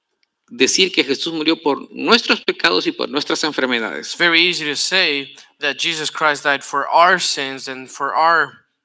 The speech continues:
Speaker 2: mistakes.
Speaker 1: Pero es sorprendente saber que muchos de nosotros no sabemos el valor real de la resurrección de Cristo en nuestras vidas.
Speaker 2: But the truth is that many of us don't really understand the value of the resurrection of Jesus Christ within us.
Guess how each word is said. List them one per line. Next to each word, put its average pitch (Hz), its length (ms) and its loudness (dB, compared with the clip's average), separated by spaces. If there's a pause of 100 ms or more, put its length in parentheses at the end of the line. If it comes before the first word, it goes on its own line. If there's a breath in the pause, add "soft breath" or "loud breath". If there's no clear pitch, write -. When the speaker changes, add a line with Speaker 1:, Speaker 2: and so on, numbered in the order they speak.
(120)
Speaker 2:
mistakes. - 800 -8 (640)
Speaker 1:
Pero 131 140 -2
es 131 80 0
sorprendente 151 600 0
saber 143 300 0
que - 100 -2
muchos 147 280 -4
de 147 80 0
nosotros 139 800 -4 (680 soft breath)
no 147 280 -4
sabemos 147 480 -2
el 139 200 -4
valor 127 580 0 (280)
real 127 680 -2 (280)
de 123 200 -8
la 110 260 -8 (180)
resurrección 135 560 -4
de 131 100 -8
Cristo 135 420 -8
en 110 140 -14
nuestras 107 360 -14
vidas. - 440 -16
Speaker 2:
But 131 100 -20
the 131 80 -8
truth 165 280 -4
is 151 120 -2
that 143 140 2
many 170 260 0
of 135 120 0
us 131 200 -2
don't 147 200 -2
really 143 180 0
understand 139 540 0
the 127 60 -6
value 139 580 4 (360 loud breath)
of 127 120 -8
the 131 100 -4
resurrection 139 600 0
of 120 120 -8
Jesus 131 300 -4
Christ 139 380 -2
within 120 260 -12
us. - 300 -12